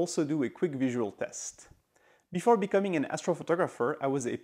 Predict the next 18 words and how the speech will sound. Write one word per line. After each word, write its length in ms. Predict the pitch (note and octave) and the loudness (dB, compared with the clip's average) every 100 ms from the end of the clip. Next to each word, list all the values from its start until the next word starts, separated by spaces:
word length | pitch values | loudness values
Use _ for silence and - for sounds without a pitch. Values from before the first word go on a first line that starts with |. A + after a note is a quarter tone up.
| - - | -12 -8
pure 240 | F#3+ G#3 | -2 -2
visual 380 | E3 E3 D#3+ D3+ | -2 -2 0 -2
observer 440 | A2+ A#2+ C3+ A#2 | 0 0 0 0
for 160 | - B2 | -2 -8
twenty-five 600 | - D#3 - - C3 A2+ | -4 -4 -4 -6 -4 -2
years, 520 | A#2 - - - - - - - _ | -4 -6 -10 -14 -16 -18 -20 -20 _
and 140 | - D3+ | -4 0
I 40 | |
am 200 | F#3 G#3+ | 2 0
curious 420 | G#3+ G#3 G#3 E3+ - | 0 0 2 0 -2
to 120 | D3+ | -6
see 380 | - - D#3+ B2+ | -6 -6 -6 -4
how 240 | B2 B2+ | -2 0
this 160 | C3 D#3 | 0 -2
telescope 480 | F3 C#3 - C3 | 0 0 -2 -4
will 80 | A#2 - C3+ | -4 -6 -8
perform 340 | - C3 A#2 | -4 -4 -2
visually 500 | C3 C#3 A#2+ - G2+ | -2 -2 -4 -6 -12